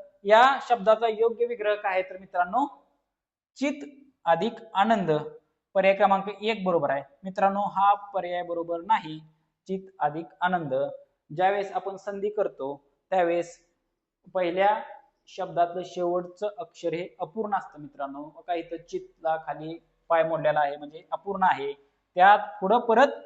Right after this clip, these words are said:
आ स्वर मिसळतो आणि चिदानंद तयार होतो. म्हणजेच हा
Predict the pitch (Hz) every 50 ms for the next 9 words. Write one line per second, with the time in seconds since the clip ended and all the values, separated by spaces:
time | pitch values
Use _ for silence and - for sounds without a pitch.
0 | - _ _ _ _ _ - 214 262 285 277 - 226 214 202 196 190 180 - -
1 | 170 151 143 - 156 156 165 - 165 160 175 - _ - 196 190 214 220 220 214
2 | 202 196 196 196 202 165 156 156 151 151 147 - - 143 147 151 165 170 165 190
3 | - - 165 165 175 190 208